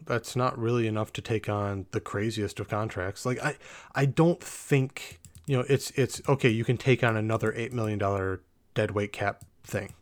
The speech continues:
Cool. That's, that's a second round pick. It's, it's not, that money isn't worth crazy stuff. And what I'm saying is, sure, our n-, next year, our cap sheet doesn't look great.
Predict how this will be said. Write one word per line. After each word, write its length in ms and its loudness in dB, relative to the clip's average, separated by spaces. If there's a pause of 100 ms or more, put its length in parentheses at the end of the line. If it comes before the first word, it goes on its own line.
(120)
Cool. 300 6
That's, 360 2
that's 240 2
a 60 4
second 400 0
round 220 2
pick. 340 -4
It's, 320 -2
it's 240 2
not, 420 2
that 300 0
money 460 2
isn't 360 0
worth 520 -2
crazy 560 0
stuff. 580 -12
And 160 2
what 100 6
I'm 160 4
saying 300 2
is, 220 0 (680)
sure, 560 4
our 140 2
n-, 300 0
next 560 0
year, 280 4
our 140 -2
cap 280 -2
sheet 340 -6
doesn't 340 -2
look 240 -4
great. 240 -10